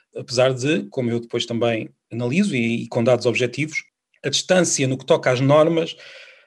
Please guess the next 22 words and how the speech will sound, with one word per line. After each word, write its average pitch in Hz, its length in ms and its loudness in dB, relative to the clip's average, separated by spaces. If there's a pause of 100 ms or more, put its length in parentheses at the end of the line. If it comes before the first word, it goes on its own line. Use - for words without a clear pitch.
(120)
apesar 156 400 2
de 220 80 -4
estar 147 260 4
a 127 40 4
aumentar 117 600 -2 (640)
ligeiramente 120 680 -2
nos 117 160 -10
últimos 113 380 -6
anos, 170 240 0 (560)
não 160 580 2
é 180 160 4
assim 190 280 0
tão, 151 500 -2 (420)
tão 123 180 -6
larga 131 300 2
como 135 200 -4
nós 123 160 -2
pensamos. 117 500 -2 (440)
Eh, 120 160 -4
muitas 120 260 -4
vezes 113 380 -4
nós 110 260 -8